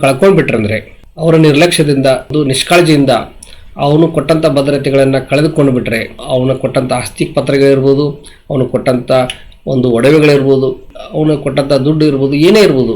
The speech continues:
ಆ ಬ್ಯಾಂಕಿನವರು ಕಳ್ಕೊಂಡ್ರೆ ಅವಾಗ ಅವರೇ ಹೊಣೆಗಾರ ಆಗ್ತಾರೆ. ಅಂತ ಸಂದರ್ಭದಲ್ಲಿ ಯಾವ ಒಂದು ಭದ್ರತೆಯನ್ನ ಅವರು ಬಳಸಿಕೊಂಡು ತಾವು ಕೊಟ್ಟಂತ ಸಾಲವನ್ನ ತುಂಬಿಕೊಳ್ಬಹುದಿತ್ತು, ಅದನ್ನ ಅವ್ರು ಮಾಡ್ಲಿಲ್ಲ, ಅವರು ನಿರ್ಲಕ್ಷ್ಯ ವಹಿಸಿದ್ದಾರೆ ಅಂದ್ರೆ ಅಂತ ಸಂದರ್ಭದಲ್ಲಿ ಜಾಮೀನುದಾರನ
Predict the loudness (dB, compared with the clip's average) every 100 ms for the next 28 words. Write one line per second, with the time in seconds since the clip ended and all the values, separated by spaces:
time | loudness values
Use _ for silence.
0 | -6 -4 0 0 0 0 0 0 2 0
1 | -2 -10 -20 -20 -20 _ -20 -18 -4 -2
2 | 2 2 2 0 -2 -6 -4 -2 -2 -2
3 | 2 2 4 2 2 0 -4 -4 -4 -6
4 | -18 _ -20 -20 -20 _ -8 -2 0 2
5 | 2 0 0 0 0 -4 -12 -14 -6 0
6 | 2 4 2 0 0 0 0 0 0 2
7 | 2 2 0 0 0 0 0 -2 -2 -2
8 | -2 -2 -2 -2 0 -2 -2 -4 -6 -8
9 | -4 0 2 2 0 0 -2 -4 -6 -18
10 | -6 -2 2 2 2 2 2 2 2 0
11 | -4 -8 -6 -2 0 0 0 0 0 0
12 | -2 -2 -4 -4 -4 -4 -4 -2 -2 -2
13 | -2 -2 0 2 2 2 2